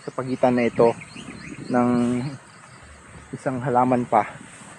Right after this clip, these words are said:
na hindi na kalamansi. Gusto ko pa tong singitan pagdating ng oras.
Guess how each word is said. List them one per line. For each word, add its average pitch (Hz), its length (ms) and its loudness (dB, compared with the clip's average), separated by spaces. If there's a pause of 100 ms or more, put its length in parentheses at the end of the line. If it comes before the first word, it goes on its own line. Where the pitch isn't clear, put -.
(380)
na 120 240 2 (400)
hindi 143 180 4
na 143 140 4
kalamansi. 127 480 6 (560)
Gusto - 180 -4
ko - 60 -4
pa 127 80 4
tong 123 160 -2
singitan 120 480 4 (800)
pagdating 113 400 -2
ng 117 240 4
oras. 110 480 0